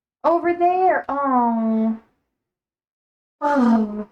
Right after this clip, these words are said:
I wish I could come over there. I want to go to there.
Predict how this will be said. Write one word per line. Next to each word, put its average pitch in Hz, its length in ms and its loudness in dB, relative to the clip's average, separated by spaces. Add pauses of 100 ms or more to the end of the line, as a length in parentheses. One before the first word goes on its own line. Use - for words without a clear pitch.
(160)
I 339 140 2
wish 403 240 0
I 330 100 0
could 311 240 -6
come 240 140 -2
over 220 280 -4
there. 285 380 0 (440)
I 339 100 0
want 349 360 2
to 359 160 -6
go 392 340 0
to - 120 -20
there. - 120 -8